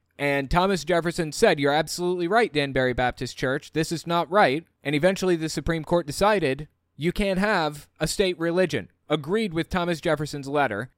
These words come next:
which removed the Calvinist denomination from power in the state of Connecticut at the time. That's what it's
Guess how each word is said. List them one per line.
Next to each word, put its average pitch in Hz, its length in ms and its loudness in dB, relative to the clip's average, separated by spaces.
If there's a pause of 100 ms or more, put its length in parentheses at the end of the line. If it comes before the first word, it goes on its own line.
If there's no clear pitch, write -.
which 175 240 -2
removed 156 580 0
the 131 180 -4
Calvinist 135 640 0
denomination 117 840 -2
from 113 260 -8
power 110 540 -4
in 107 340 -8
the 98 220 -6
state 107 400 -6
of 92 120 -10
Connecticut 98 560 -8
at 101 200 -6
the 95 80 -12
time. 87 340 -12
That's 160 240 2
what 156 140 0
it's - 400 -8